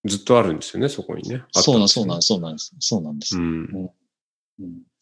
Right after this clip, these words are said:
Speaker 2: そう。まあ、それは心の成長であり、まあ、秘められてるとは言わないまでも、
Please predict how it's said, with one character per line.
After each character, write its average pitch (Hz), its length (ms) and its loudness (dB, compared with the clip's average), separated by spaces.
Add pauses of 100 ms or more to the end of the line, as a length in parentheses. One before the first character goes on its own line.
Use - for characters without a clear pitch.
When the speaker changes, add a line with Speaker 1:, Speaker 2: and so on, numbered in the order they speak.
(1000)
Speaker 2:
そ 87 380 0
う。 110 40 -2
ま 110 100 4
あ、 107 40 0
そ 147 140 0
れ 160 100 2
は 143 140 2
心 123 400 2
の 117 100 2
成 110 280 4
長 110 200 2
で 95 140 0
あ 92 80 -4
り、 104 440 0
ま 95 100 -2
あ、 - 20 -2
秘 - 180 6
め 107 140 8
ら 127 120 4
れ 139 120 6
て 151 120 6
る 170 120 4
と 95 120 0
は 78 140 2
言 90 120 0
わ 98 120 4
な 80 140 -2
い 78 80 -10
ま 80 140 -12
で 78 120 -10
も、 92 360 2